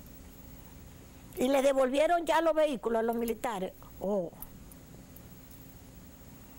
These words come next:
Porque de lo que se trata es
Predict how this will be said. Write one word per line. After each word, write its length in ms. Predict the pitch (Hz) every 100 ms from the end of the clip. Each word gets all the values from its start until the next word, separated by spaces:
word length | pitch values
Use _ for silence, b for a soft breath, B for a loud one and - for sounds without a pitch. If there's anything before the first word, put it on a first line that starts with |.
| - - - - - - - - - - - - - - - - - - - - - - - - B B
Porque 200 | 226 277
de 120 | 285
lo 140 | 294 -
que 100 | 247
se 160 | 240
trata 560 | 196 277 359 - 277
es 80 | 269